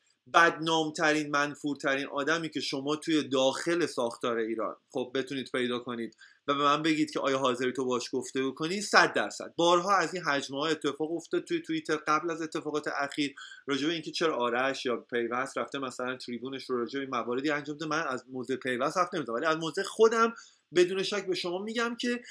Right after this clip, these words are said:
هر کسی که یه ارزش خبری و محتوایی داشته باشه، به عنوان رسانه من می‌رم کارشو انجام می‌دم و اعتقاد دارم این وظیفه است.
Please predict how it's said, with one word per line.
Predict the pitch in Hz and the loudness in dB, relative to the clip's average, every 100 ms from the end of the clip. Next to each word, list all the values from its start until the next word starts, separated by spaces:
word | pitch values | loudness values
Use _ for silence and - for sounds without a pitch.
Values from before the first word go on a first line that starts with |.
| - - | -18 -8
هر | - 240 269 262 269 | -2 4 6 6 2
کسی | 233 220 214 | 0 0 0
که | 175 156 | 0 4
یه | 143 143 | 4 4
ارزش | 147 147 143 156 | 2 0 0 -4
خبری | 160 143 127 131 135 | -2 0 0 0 -2
و | |
محتوایی | 135 131 139 127 131 | -6 -4 0 0 0
داشته | 127 127 147 | -2 -4 -2
باشه، | 143 147 220 | 0 0 0
به | 202 | 0
عنوان | 170 170 156 | 2 2 4
رسانه | 143 143 139 | 4 2 -2
من | 139 143 | 0 0
می‌رم | 143 127 | 0 -2
کارشو | 117 143 - | 0 -2 -2
انجام | 147 143 151 180 | -4 -4 -4 -4
می‌دم | 196 202 | -4 -4
و | 202 | -2
اعتقاد | 170 175 185 | 0 0 0
دارم | 190 | -2
این | 170 | 2
وظیفه | 143 120 - - | 2 0 -8 -16
است. | - - | -16 -20